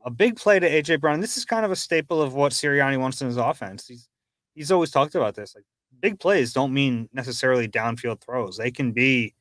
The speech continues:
you know, a ten-yard slant, but it's really important that Jalen Hurts hits these guys in stride. People who listen to this podcast are probably tired of me saying it, but hitting a guy in stride is so important for this offense, especially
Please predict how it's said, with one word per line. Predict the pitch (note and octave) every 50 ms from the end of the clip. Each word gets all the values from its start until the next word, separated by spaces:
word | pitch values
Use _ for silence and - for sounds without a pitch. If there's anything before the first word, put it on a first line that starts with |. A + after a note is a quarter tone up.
| _ _ _ _ _ _ _ _ _ -
you | G#2+
know, | A2 G#2+ G#2+ G#2 G#2 G#2 G2 _ _ _ _ _ _
a | A#2 A#2
ten-yard | - - C3+ B2 A#2+ A2+ G#2+ G#2+ -
slant, | - - - B2 C#3 D#3 D#3 B2+ B2 B2 B2 _ _ _ _ _ _ _ _ _ _ _ _ _ _ _ _ _ _ _
but | C3+ B2+ B2
it's | B2+ A#2+ A#2+
really | B2+ C#3 E3 F3+ F#3+ F#3+
important | G3+ F#3 - F3+ G3 A3 G3 D3 C#3+ C#3+ C3+ A#2+
that | C3+ C3+ B2
Jalen | - C#3 C#3+ C#3+ C#3 C3
Hurts | C#3 C#3 C3 -
hits | - - C#3 C#3
these | - C#3 C3+ C3
guys | - B2 A#2 A2+ A2+ A#2 A#2 - _ - _ _ _ _ _ _ _ _
in | A#2+ A#2+
stride. | - - - B2+ B2+ B2+ A2+ G#2
People | B2 D3 B2+ B2+ B2 A#2
who | A2 A#2+ A#2
listen | A#2 B2 A#2+ - - A#2
to |
this | A2 -
podcast | - - A#2 A#2 A#2 A#2+ A2 G#2 -
are | A2+
probably | - - A2+ G#2+ G#2
tired | - - - A#2 A2+ A2 G#2+
of | G#2
me | G2+ G2
saying | F#2 - - A#2+ B2+ C3+ B2 G#2+
it, | G2 G2+ G#2 _ _ _ _ _ _ _ _ _ _ _ _ _ _ _ _
but | A#2+ A2 G#2+ G2+ - _ _ _ _ _ _ _ _
hitting | _ _ C3+ C#3 E3 F3 F#3
a | E3+
guy | C#3 C#3+ C#3 D3 D3+
in | D3 C#3 C#3
stride | - - D#3 C#3 C#3 B2+ A2+
is | G#2
so | - - - - - - E3+ E3 E3+ E3+ E3+ E3+ E3+ E3+
important | - C3+ C#3 C#3+ C#3 C#3 - - C#3+ C#3+ A#2+ A#2 B2 A#2+
for | - B2+
this | A#2 A#2+ A#2 -
offense, | B2 A2 A2+ A2+ - - A2 G#2+ G#2 -
especially | B2 A#2+ - - C#3+ D#3+ E3 - - D#3 C#3+ C3+ C3 B2